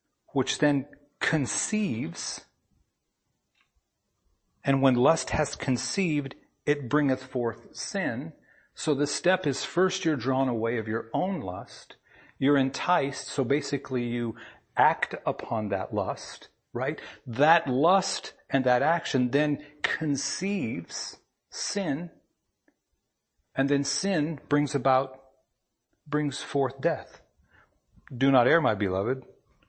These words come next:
What's it? Do not, um,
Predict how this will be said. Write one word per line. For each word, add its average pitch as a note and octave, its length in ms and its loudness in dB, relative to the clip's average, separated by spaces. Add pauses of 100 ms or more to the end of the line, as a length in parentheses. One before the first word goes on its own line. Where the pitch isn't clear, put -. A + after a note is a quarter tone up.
(220)
What's - 160 -12
it? - 80 -10
Do C3 140 0
not, C3 200 2 (1500)
um, G#2 360 0